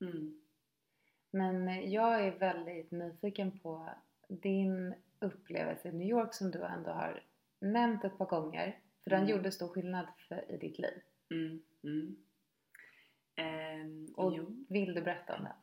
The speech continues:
Speaker 1: Ja, ja, absolut. Jag har inga problem att prata om det här, för det har jag verkligen processat,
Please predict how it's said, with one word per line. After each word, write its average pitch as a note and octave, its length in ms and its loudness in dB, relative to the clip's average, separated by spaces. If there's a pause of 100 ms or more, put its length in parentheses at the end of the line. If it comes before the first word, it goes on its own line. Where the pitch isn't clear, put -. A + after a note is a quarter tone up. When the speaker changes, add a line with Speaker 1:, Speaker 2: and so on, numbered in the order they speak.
(100)
Speaker 1:
Ja, G3 460 -2
ja, G3 360 6
absolut. D3+ 440 0
Jag E3 180 0
har E3+ 240 -6
inga D#3 640 0 (480)
problem D3 540 -6
att - 160 -16
prata - 260 -14
om C3+ 200 -18
det - 60 -10
här, - 140 -8 (100)
för D3 80 -14
det C#3+ 80 -8
har D3+ 140 -12
jag C#3 340 -8 (760)
verkligen D#3 520 -6
processat, D#3+ 800 -10